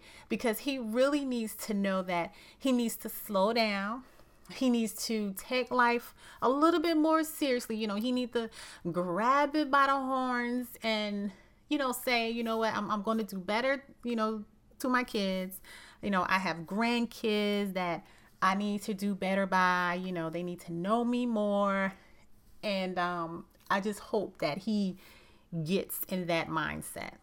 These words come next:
because he is a very busy person.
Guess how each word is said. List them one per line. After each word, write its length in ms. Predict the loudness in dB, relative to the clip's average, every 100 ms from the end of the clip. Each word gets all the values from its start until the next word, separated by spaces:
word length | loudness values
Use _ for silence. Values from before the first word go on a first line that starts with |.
| -20 -20 -20 -20 -20 -20 _ -6 -2
because 300 | 2 2 2
he 160 | -2
is 140 | -2 0
a 60 |
very 320 | 2 2 4 2
busy 300 | 0 -2 -4
person. 760 | -2 -2 -4 -6 -4 -4 -4